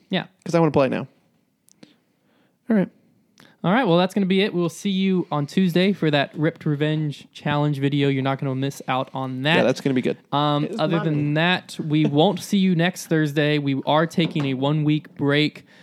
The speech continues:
Speaker 1: um, but you can find our podcast on Spotify, uh, Apple Podcasts, all the stuff like that.
Speaker 2: Yep,
Speaker 1: It's,
Speaker 2: all of
Speaker 1: it's
Speaker 2: our
Speaker 1: all over there.
Speaker 2: few previous ones are now on there.
Speaker 1: Yeah. Um, I think that's about it. Check
Speaker 2: That's
Speaker 1: out
Speaker 2: about
Speaker 1: our
Speaker 2: it, yeah.
Speaker 1: store,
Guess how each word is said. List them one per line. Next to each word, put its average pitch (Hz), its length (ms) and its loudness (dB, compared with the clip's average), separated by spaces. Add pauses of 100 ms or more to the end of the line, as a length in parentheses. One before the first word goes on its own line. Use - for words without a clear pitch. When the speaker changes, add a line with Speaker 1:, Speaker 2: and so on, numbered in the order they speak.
(220)
Speaker 1:
um, 143 220 0
but 139 100 -4
you 151 80 -4
can 143 80 -4
find 151 240 -4
our 139 80 -4
podcast 135 680 -4
on 131 480 -2
Spotify, 135 920 0 (440)
uh, 127 260 0 (300)
Apple 143 260 0
Podcasts, 131 960 -6 (340)
all 139 160 0
the 139 80 -4
stuff 139 280 -4
like 135 200 -4
that. 139 340 -4
Speaker 2:
Yep, 175 120 2
Speaker 1:
It's, - 120 -12
Speaker 2:
all 151 160 6
of 151 80 0
Speaker 1:
it's 151 60 4
Speaker 2:
our 143 100 6
Speaker 1:
all 147 140 2
over 147 180 0
there. 143 240 -2
Speaker 2:
few 180 260 2
previous 156 400 2
ones 131 240 0
are 123 100 2
now 127 220 4
on 123 220 2
there. 120 240 0 (180)
Speaker 1:
Yeah. 156 200 -2 (280)
Um, 147 460 0 (760)
I - 40 -20
think 185 200 2
that's 185 120 0
about 180 320 4
it. 254 300 0
Check 160 80 -12
Speaker 2:
That's 190 180 2
Speaker 1:
out 196 60 6
Speaker 2:
about 190 60 6
Speaker 1:
our 185 80 4
Speaker 2:
it, - 60 -2
yeah. 160 40 -4
Speaker 1:
store, 190 380 0